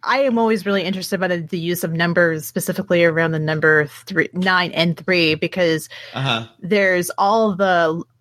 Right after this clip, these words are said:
Speaker 1: all the symbols for the different classes are triangles, which have three sides, and there's three classes, so three times three is nine. So, and the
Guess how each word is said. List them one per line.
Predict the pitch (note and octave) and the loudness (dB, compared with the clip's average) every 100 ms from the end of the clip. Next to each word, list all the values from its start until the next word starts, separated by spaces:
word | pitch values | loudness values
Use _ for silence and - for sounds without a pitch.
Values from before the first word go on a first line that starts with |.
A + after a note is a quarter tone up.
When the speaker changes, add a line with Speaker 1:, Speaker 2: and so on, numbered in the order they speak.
| _ | _
Speaker 1:
all | F#3+ G3+ | 0 0
the | F#3+ | -2
symbols | - G#3+ G3+ E3+ D#3+ - | 0 0 2 0 -2 -8
for | - A3+ A#3 G3+ E3+ D3+ - A#3+ | -6 -2 2 2 4 2 0 -2
the | G3 | -2
different | F3+ F3+ F3+ E3 - | 0 -2 -2 -4 -4
classes | - F3 F3+ - E3+ D#3+ D#3 D3+ - - | 0 0 0 -2 0 0 0 -4 -10 -2
are | F#3 E3 | 2 2
triangles, | - - G3+ F#3 E3+ D#3 D3 - | -2 0 2 2 2 2 2 0
which | E3 - | -4 -2
have | D3+ | -6
three | D#3+ D#3+ | -4 -4
sides, | - F#2 G2 G#3+ - - - - - | 0 2 0 -4 -16 -18 -20 -20 -4
and | G3 E3+ | 0 0
there's | D#3+ - | 0 -2
three | A3 E4 | 0 0
classes, | - G#3+ F#3 F3 - F3 - | 0 0 0 0 -2 -2 0
so | F#3 | -2
three | - | 0
times | G3+ F#3 - | 2 0 0
three | G3+ F3 D#3+ D#3 _ _ | 0 2 0 -4 _ _
is | - E3+ | -4 -2
nine. | G3 G#3 D#3+ - G3+ - - _ _ _ - | 2 2 2 -2 -6 -10 -20 _ _ _ -12
So, | - F#3+ F3 - | -2 0 2 0
and | - F#3+ F#3 E3+ | 0 -2 -2 -2
the | F#3 E3+ E3 | 0 0 0